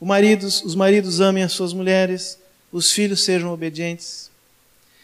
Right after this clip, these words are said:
Se nós pegarmos esses mandamentos, essas orientações de Paulo e tentarmos fazer isso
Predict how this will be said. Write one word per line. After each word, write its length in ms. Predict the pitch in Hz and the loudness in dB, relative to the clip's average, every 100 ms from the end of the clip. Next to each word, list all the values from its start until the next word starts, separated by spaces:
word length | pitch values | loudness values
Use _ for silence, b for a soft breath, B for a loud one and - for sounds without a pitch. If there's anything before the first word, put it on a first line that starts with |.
| b b b | b b b
Se 180 | - 220 | -8 -4
nós 280 | 247 302 - | -2 -2 0
pegarmos 640 | 254 202 190 180 170 156 | 0 2 2 2 0 -2
esses 340 | 220 233 233 185 | 0 0 0 -2
mandamentos, 840 | 202 208 185 165 196 233 190 143 | 0 0 0 0 0 -2 -4 -2
essas 320 | 180 190 180 | -2 -2 -2
orientações 640 | 175 170 170 151 - 202 202 | -2 -2 -2 -4 -2 -2 -2
de 80 | |
Paulo 340 | 196 165 147 139 | -4 2 2 2
e 40 | |
tentarmos 520 | 139 165 185 208 208 | -4 -6 0 0 0
fazer 340 | - 160 147 165 | -2 -2 2 2
isso 380 | 170 165 - | 2 2 -4